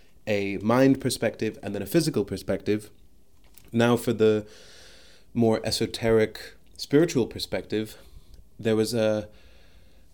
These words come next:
good friend of mine who was part of this, um, experience, this inner learning experience, and he really perfectly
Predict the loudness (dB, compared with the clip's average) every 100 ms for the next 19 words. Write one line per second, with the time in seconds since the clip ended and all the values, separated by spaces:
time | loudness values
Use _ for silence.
0 | 2 2 4 2 4 4 4 2 -2 -8
1 | -14 -16 -4 -2 -2 -2 0 2 2 -2
2 | -2 -6 -8 -6 -6 -6 -8 -6 -4 -2
3 | 2 2 2 0 -6 -18 -20 -20 -20 -20
4 | -8 -6 -4 -6 -4 -2 -2 0 0 -2
5 | -4 -6 -6 -6 -4 -6 -8 -10 -6 -4
6 | -4 -8 -14 -20 -20 -20 -20 -6 0 2
7 | 2 0 -4 -10 -20 -20 -20 -12 0 4
8 | 6 6 2 0 0 -2 -6 -6 -6 -8